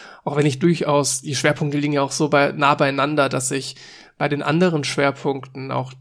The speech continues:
sehr viele Dinge sehen, sehe, die mich auch faszinieren. Jetzt sei es zum Beispiel in Komma-, Ko-, Kommunikationstechnik,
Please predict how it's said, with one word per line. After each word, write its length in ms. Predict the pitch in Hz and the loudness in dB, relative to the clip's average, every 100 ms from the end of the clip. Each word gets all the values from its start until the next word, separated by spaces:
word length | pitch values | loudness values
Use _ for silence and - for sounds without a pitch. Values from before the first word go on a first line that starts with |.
| _ | _
sehr 280 | 175 147 151 | -6 0 0
viele 320 | - 139 131 | 0 -2 -2
Dinge 460 | 131 - 151 147 139 | -4 -2 0 0 -2
sehen, 540 | 131 135 139 135 - - | -2 -2 -2 -6 -12 -10
sehe, 400 | 147 151 147 143 | 0 4 4 4
die 120 | 143 | 0
mich 180 | 131 151 | -4 -6
auch 80 | |
faszinieren. 600 | - 135 - 139 135 139 135 - - - | -6 -4 -4 -6 -6 -8 -10 -16 -12 -4
Jetzt 160 | 151 | 0
sei 100 | 151 | 2
es 80 | 147 | 2
zum 140 | - 143 | 2 -2
Beispiel 260 | 135 135 | -2 0
in 80 | 147 | -2
Komma-, 340 | 147 147 143 - | 0 0 0 -2
Ko-, 260 | - 151 - - | -2 -2 -4 -12
Kommunikationstechnik, 1600 | - 160 160 151 151 151 143 151 156 - - 147 - 143 147 | -2 0 2 2 2 0 0 0 0 -2 -2 -4 -2 -4 -4